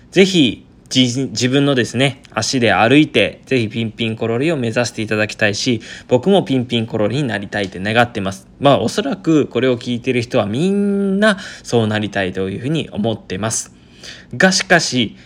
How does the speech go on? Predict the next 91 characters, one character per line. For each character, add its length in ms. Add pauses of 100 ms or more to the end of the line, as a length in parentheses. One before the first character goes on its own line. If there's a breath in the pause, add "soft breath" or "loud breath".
(260 loud breath)
た 160
だ、 380 (260 loud breath)
え 460
ー、 20
な 200
あ 40
な 200
あ 60
と 260
生 100
き 140
て、 240
な 240
あ 60
な 160
あ 40
と 100
生 80
き 140
る 60
っ 20
て 100
失 200
礼 80
で 80
す 80
ね。 200 (280 loud breath)
え 360
ー、 60
生 60
き 140
る 100
だ 120
け 160
じ 120
ゃ 160
正 220
直 200
多 80
分 140
な 160
れ 100
な 160
い 80
と 160
思 640
い 80
ま 180
す。 240 (240)
で 80
も 80
誰 240
も 160
わ 100
か 120
り 100
ま 120
せ 160
ん 80
が、 140
僕 220
が 100
今 200
考 260 (120)
え 100
て 120
い 160
る、 220 (360 loud breath)
そ 100
の 100
人 240
生 200
百 260
年 160
設 260
計 140
っ 20
て 120
言 80
っ 20
た 100
ら 140
大 180
々 160
的 220
に 60
な 60
り 120
ま 100
す 180
が、 240